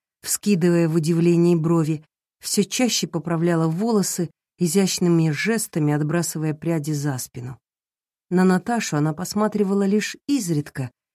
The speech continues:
вежливо пережидая её короткие односложные реплики, чтобы вновь начать говорить.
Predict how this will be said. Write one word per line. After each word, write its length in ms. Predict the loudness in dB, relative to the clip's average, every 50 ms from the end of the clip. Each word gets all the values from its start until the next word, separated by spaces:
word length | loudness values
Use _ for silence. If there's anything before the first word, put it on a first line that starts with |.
| _ _
вежливо 540 | -2 2 4 4 4 4 4 2 2 2 0
пережидая 640 | 0 2 2 2 2 2 2 2 2 2 2 2 2
её 180 | 2 2 2 0
короткие 680 | 0 -2 -4 -2 -2 -2 -2 -4 -4 -4 -2 -2 -2 -2 -4
односложные 760 | -4 -2 0 0 -2 -2 -4 -4 -2 -2 0 2 2 2 2
реплики, 580 | 2 2 0 -2 -2 -6 -10 -10 -10 -12 -12 -12 _ _ _ _ _
чтобы 340 | -12 -8 -4 -4 -2 -2 -2
вновь 460 | 0 0 2 2 2 2 0 -2 -10 _ _
начать 440 | -4 -4 -4 -2 -4 -4 -4 -4 -4
говорить. 560 | -4 -2 -2 0 0 -2 -4 -6 -10 -16 -20